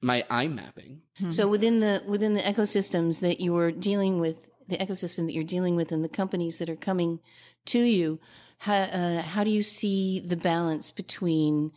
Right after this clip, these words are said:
Speaker 3: um, the need for security and the need for privacy?
Speaker 2: That, that's actually a very good point and, and question. I think it comes down to trust,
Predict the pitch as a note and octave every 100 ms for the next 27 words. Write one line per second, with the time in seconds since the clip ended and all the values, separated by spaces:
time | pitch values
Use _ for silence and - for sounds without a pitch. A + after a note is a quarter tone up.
0 | _ _ _ - D#3+ D3+ D3 C#3+ - F#3
1 | F3+ F#3 G3+ F#3 F3+ - - F#3 F3 E3
2 | D#3 D#3 D#3+ _ _ _ - E3 D#3 D3+
3 | D3 D3 - _ _ D#3 E3+ D#3 C#3+ D#3
4 | C3+ C#3+ D3 - - _ _ _ _ _
5 | _ - - - - A#3 - A#3 A3+ A3+
6 | G#3 - G3+ F#3+ G3+ G3+ F#3+ F#3 - G3
7 | F3+ F3 - - E3 F3 - G#3 G3 -
8 | F3+ F3 F#3 - G3+ F#3+ - - _ _
9 | - _ - _ _ _ _ _ _ _
10 | _ - G#3+ A#3+ A#3 B3+ A#3+ A#3+ - F3
11 | - -